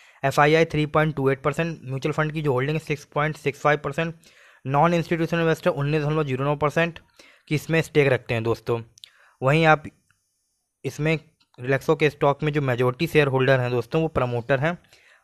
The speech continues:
प्लस प्रमोटर होल्डिंग नन, मतलब गिरवी रखे शेयर की इसमें कोई समस्या नहीं, गिरवी का चक्कर नहीं है, कंपनी पूरी तरीके से डेट फ्री है दोस्तों। म्यूचुअल फंड की सत्रह स्कीमों ने सिक्स पॉइंट सिक्स फ़ाइव परसेंट की होल्डिंग रखी है, एफ़आईआई की नाइंटी टू स्कीमों ने थ्री पॉइंट टू एट परसेंट की होल्डिंग रखी है।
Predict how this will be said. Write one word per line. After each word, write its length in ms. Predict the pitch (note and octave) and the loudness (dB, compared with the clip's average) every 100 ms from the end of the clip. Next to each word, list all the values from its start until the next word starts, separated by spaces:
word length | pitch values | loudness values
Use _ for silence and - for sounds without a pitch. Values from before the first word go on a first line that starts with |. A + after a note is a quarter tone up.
| _ | _
प्लस 140 | E3 | 0
प्रमोटर 240 | E3 E3+ F3 | 2 0 0
होल्डिंग 320 | C#3+ D3 D3 | 2 2 0
नन, 100 | C3 | -2
मतलब 260 | C3+ D3 D3+ | -4 -4 -4
गिरवी 240 | C3 C#3+ | -2 -2
रखे 240 | D#3+ D3 D3+ | -2 -4 -4
शेयर 180 | D3+ | -4
की 120 | C#3+ D3 | -4 -6
इसमें 180 | D#3 D3+ | -8 -4
कोई 160 | C#3 | -4
समस्या 380 | C3+ C#3+ - D3+ | -4 -8 -6 -6
नहीं, 240 | D3+ D#3 | -6 -6
गिरवी 320 | C3 C3+ D3 D3 | -6 -6 -6 -8
का 140 | D3 | -8
चक्कर 300 | C#3 B2+ - | -10 -8 -10
नहीं 220 | C#3 C#3 D3 | -10 -10 -10
है, 120 | D3+ | -10
कंपनी 360 | D3 A#2+ B2 C#3 | -10 -10 -8 -8
पूरी 180 | C3 | -6
तरीके 280 | C3 C3+ C3+ | -6 -8 -10
से 140 | D3 F3 | -12 -14
डेट 280 | C#3 B2+ A#2+ | -6 -4 -4
फ्री 180 | C3+ | -8
है 80 | B2 | -8
दोस्तों। 360 | A#2 A2+ - B2 - _ _ _ _ _ | -6 -10 -10 -12 -14 _ _ _ _ _
म्यूचुअल 400 | B2 C#3 C#3 F3 | -6 -4 -2 -2
फंड 180 | D#3+ E3 | -2 -6
की 100 | F3 | -8
सत्रह 400 | - C3+ - D#3+ | -8 -8 -2 -4
स्कीमों 300 | D#3+ D#3+ D#3 | -2 -6 -6
ने 80 | E3+ | -6
सिक्स 240 | D#3+ D3+ - | -8 -10 -6
पॉइंट 300 | D3 E3 E3 | -6 -6 -8
सिक्स 280 | - C#3 - | -10 -10 -6
फ़ाइव 180 | C#3+ | -6
परसेंट 280 | C#3+ C#3+ D3+ | -6 -6 -6
की 60 | D3 | -2
होल्डिंग 300 | C#3+ C#3+ D3 | 0 0 0
रखी 280 | D3 D3 E3 | -4 -4 -6
है, 120 | E3+ - _ _ _ _ _ | -6 -12 _ _ _ _ _
एफ़आईआई 380 | C3 C#3+ D3 D#3+ | -4 0 2 0
की 120 | E3+ | -2
नाइंटी 460 | D3 B2 C3 C#3 D#3 | -4 -4 -4 -6 -6
टू 180 | E3 | -4
स्कीमों 320 | D#3 - D3+ D#3 | -6 -6 -6 -4
ने 80 | D#3+ | -6
थ्री 220 | - C#3 | -6 -6
पॉइंट 260 | D3 D3+ D3 | -4 -4 -2
टू 100 | C#3 | -2
एट 100 | C3+ | 0
परसेंट 300 | C3+ D3 C#3+ | -4 -4 -4
की 100 | C#3 | -4
होल्डिंग 260 | C3+ C#3+ | -2 -2
रखी 260 | D3+ D3 | -4 -6
है। 80 | D#3 | -6